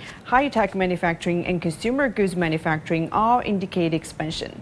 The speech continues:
Moreover, China's non-manufacturing sector continued its expansion in January, with business activities in sector reaching fifty point seven, reflecting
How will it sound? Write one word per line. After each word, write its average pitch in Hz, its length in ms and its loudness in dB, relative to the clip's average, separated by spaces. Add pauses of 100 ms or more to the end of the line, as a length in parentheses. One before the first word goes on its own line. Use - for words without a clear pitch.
(500)
Moreover, 220 520 6
China's 202 380 0
non-manufacturing 190 880 0
sector 170 380 0
continued 185 760 0
its - 220 0
expansion 220 640 -2
in 196 260 0
January, 202 520 2
with 160 300 0
business 294 400 2
activities 165 680 0
in 156 80 -2
sector 170 400 0
reaching 190 400 0
fifty 247 380 0
point 180 320 0
seven, 185 420 2
reflecting 196 720 0